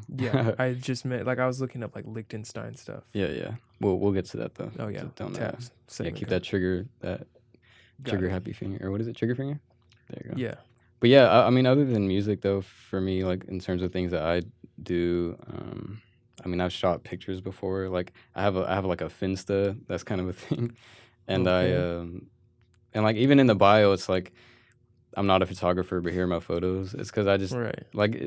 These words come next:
Speaker 2: it's just, like, terms. Like, there's just terms that I'm just, like, turned off of.
Speaker 1: Yeah.
Speaker 2: And
Speaker 1: And everyone needs, like, that space to completely just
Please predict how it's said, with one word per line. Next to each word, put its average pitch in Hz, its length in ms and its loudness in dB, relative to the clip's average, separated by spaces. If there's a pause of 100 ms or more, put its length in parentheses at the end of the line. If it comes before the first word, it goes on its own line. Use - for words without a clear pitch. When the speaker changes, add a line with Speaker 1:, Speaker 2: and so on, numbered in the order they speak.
(100)
Speaker 2:
it's 127 200 -4
just, 165 160 2
like, 120 160 6
terms. 101 460 0
Like, 95 140 -4
there's 107 180 -4
just 104 160 -10
terms 92 300 -2
that 90 80 -4
I'm 87 120 -4
just, 85 160 -10
like, 82 160 -8 (140)
turned 87 260 -4
off 82 240 -2
of. 80 380 -6 (100)
Speaker 1:
Yeah. 135 460 -4 (320)
Speaker 2:
And 160 240 -4
Speaker 1:
And 147 100 2
everyone 185 300 4
needs, 180 260 -2
like, 139 220 -4
that 117 260 -8
space - 680 -8 (600)
to 123 600 0
completely 135 640 2
just 123 600 -8